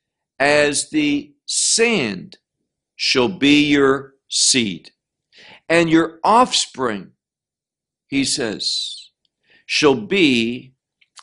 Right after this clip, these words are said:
from your bodies as grains," his grains, "and it will not be cut off, and it will not be destroyed. His name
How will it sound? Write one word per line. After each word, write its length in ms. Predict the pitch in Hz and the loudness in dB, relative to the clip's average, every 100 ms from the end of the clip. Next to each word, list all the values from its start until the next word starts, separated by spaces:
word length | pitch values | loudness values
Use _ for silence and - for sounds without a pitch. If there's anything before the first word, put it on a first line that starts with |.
| _ _ _ | _ _ _
from 520 | - - 175 185 196 | -20 -2 2 4 2
your 340 | 196 196 - | 4 4 2
bodies 640 | 147 120 208 202 135 131 - - | -4 2 2 2 0 -4 -6 -10
as 840 | 185 165 139 123 120 117 - - _ _ _ _ _ _ _ _ 104 | -6 -2 0 0 -4 -6 -10 -14 _ _ _ _ _ _ _ _ -14
grains," 920 | 107 120 120 110 98 92 - - - | -6 -2 0 -2 -6 -10 -12 -12 -14
his 320 | 110 127 127 | -2 0 0
grains, 920 | - 113 113 101 90 - - - - _ _ _ _ _ _ | -2 -2 0 -2 -4 -10 -10 -10 -12 _ _ _ _ _ _
"and 200 | 135 147 | -2 0
it 140 | 147 127 | 0 2
will 180 | 131 | 2
not 480 | 131 139 190 233 - | 2 2 2 2 -4
be 380 | 220 190 190 - _ | -6 -6 -6 -14 _
cut 280 | - 214 226 | -4 0 0
off, 560 | 262 269 - - - _ _ _ _ _ _ _ _ _ _ _ _ _ _ _ _ _ _ - | 0 -4 -10 -20 -20 _ _ _ _ _ _ _ _ _ _ _ _ _ _ _ _ _ _ -6
and 140 | 127 | -4
it 40 | 131 | -2
will 220 | 110 117 | -2 -2
not 520 | 117 143 185 190 151 | 0 2 2 0 -4
be 400 | 170 175 180 - 139 | 2 2 0 -6 -6
destroyed. 800 | 160 156 - 196 202 120 - - _ _ _ _ _ _ _ _ _ | -2 -2 -2 -2 -2 -2 -8 -18 _ _ _ _ _ _ _ _ _
His 440 | - 185 226 196 | 2 4 4 -2
name 520 | 208 247 165 101 82 | -2 -4 -4 -8 -12